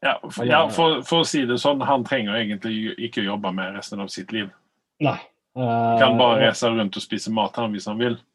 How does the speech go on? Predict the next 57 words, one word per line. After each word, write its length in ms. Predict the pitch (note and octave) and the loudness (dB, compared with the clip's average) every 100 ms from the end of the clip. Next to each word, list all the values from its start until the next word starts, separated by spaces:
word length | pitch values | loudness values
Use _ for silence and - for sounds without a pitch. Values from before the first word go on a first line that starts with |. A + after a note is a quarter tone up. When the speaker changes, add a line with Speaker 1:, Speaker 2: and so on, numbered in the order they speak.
| _ _ _ - _ - | _ _ _ -20 _ 2
Speaker 2:
Og 100 | C#3 | 4
jeg, 140 | C#3 | 4
Speaker 1:
For 80 | B2+ | 4
han, 160 | A#2+ B2 | 2 4
Speaker 2:
jeg, 160 | C3+ | 4
had-, 220 | A#2+ E3 | 4 4
Speaker 1:
eh, 160 | C3 - B2 | 2 -2 -2
Speaker 2:
hadde 180 | D3 D3 | 2 4
jeg 80 | |
møtt 140 | D3 C3 | 2 0
på 80 | - | -2
han, 60 | D3 | -2
så 120 | D3 | 0
hadde 140 | C#3 C3+ | 0 0
jeg 80 | B2+ | 0
gledelig 280 | B2+ G#2 | 0 -2
spandert 400 | A2 B2 A2+ A2 - | -2 -2 0 -2 -4
på 80 | G#2 | -4
fyren. 220 | A2+ A2+ - _ | -4 -4 -10 _
Han 140 | - A#2+ | -10 -8
har 180 | A2 A2 | -4 -2
jo 180 | A2 A2+ | -2 -2
reddet 340 | A2 G#2+ G#2 | -2 -4 -4
Star 120 | G#2 G2 | -6 -10
Wars 220 | - - | -10 -16
for 100 | - | -10
min 200 | A2 G#2+ | -6 -4
del, 180 | G#2 C#3 - _ - | -2 -2 -6 _ -4
og 80 | - | 2
jeg 160 | B2 A#2 | 2 2
tror 140 | A#2+ | 0
det 80 | A2+ | 0
er 220 | A2 A#2 | 2 2
Speaker 1:
<laughs> 60 | C#3+ | 2
Speaker 2:
veldig 240 | B2 G#2+ | 2 2
mange 180 | A2+ A2 | 0 0
som 140 | G2+ A2 | -2 -2
føler 200 | A#2 F#2+ | 0 0
det 80 | G2+ | -4
slikt. 300 | - C#3 - | -4 -4 -6
Eh, 520 | - A#2 A#2 A2+ A#2 A#2 B2 | -6 -2 0 2 0 -2 0
og 140 | C3+ | 2
du 80 | C#3+ | 2
må 80 | D3 | 0
huske 220 | C3+ D3+ | 0 -4
en 60 | B2 | -2
ting, 160 | D3 D#3 | -2 -4
han 240 | C3+ C#3 D#3 D#3+ C#3+ | -6 -6 -6 -8 -2
var 200 | A#2+ C#3 | 0 0
den 140 | A#2+ | -2
som 100 | A2+ | -6
startet 400 | C3+ C#3+ G#2 G#2+ | -8 -6 -6 -4
i 80 | G#2+ | -4
gang, 240 | A#2+ B2 | -4 -4
eh, 180 | C3 B2+ C3 _ _ - | -6 -8 -10 _ _ -6
M 120 | A#2+ | -4
C 140 | - | -2